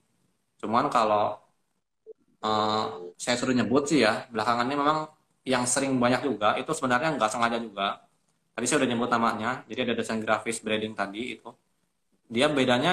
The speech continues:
dia itu, eh, rat-, rutin untuk membagikan ilmunya di YouTube. Nama channelnya Rio, Rio Purba.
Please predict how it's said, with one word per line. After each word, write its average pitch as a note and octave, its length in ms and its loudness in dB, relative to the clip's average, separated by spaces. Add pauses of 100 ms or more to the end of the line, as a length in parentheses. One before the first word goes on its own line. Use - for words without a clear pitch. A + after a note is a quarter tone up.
dia C#3+ 160 4
itu, F#3+ 140 2 (340)
eh, C3 340 2 (300)
rat-, E3+ 260 2
rutin D#3+ 300 0 (140)
untuk C3+ 180 -8
membagikan A#2+ 460 2
ilmunya B2 340 -4
di A2+ 100 2
YouTube. A#2 300 -2 (560)
Nama A#2 200 4
channelnya A#2 380 2 (100)
Rio, A#2+ 180 2 (220)
Rio A#2+ 200 0
Purba. A2 340 0